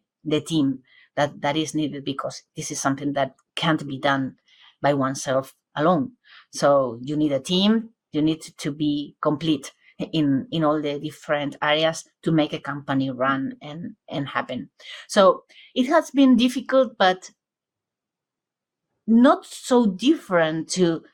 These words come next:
the previous journey, the previous academic journey. Just a matter of adapting to new things, new environments, uh, getting outside from your comfort zone and adapting to, to, well,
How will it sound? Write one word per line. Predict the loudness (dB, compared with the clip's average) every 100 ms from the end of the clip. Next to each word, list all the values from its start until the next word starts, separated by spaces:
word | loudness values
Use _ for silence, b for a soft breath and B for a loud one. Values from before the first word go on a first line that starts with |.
| b -8
the | 2 4 4 -2 0
previous | 2 2 0 -2
journey, | -2 0 0 0 -4 -8 -16 -12 -6
the | -2
previous | -2 -2 -2
academic | -4 -2 -2 -4
journey. | -2 -2 -2 -4
Just | -6 -4
a |
matter | -2 0 0 0 2
of | 0 0 -2
adapting | -2 0 -2 -4 -2 0 0
to | 0 -2
new | 0 -2
things, | -4 -4 -2 -2 -4 -2
new | 2
environments, | 2 2 2 2 2 2 0 -4 B B B B -2
uh, | 0 2
getting | 2 2 2 0 0 0
outside | 0 0 0 -2 -2
from | 0 2 4
your | 4 2 4
comfort | 4 4 4 2 2
zone | 0 4 4 2 -2 B B B _
and | 0 2 2 2 0 0 -2 -4 -4
adapting | 0 0 0 -2 -2 -2
to, | -4 -4 -6
to, | -4 -2 0 -2 -8 -10 -4
well, | -2 -4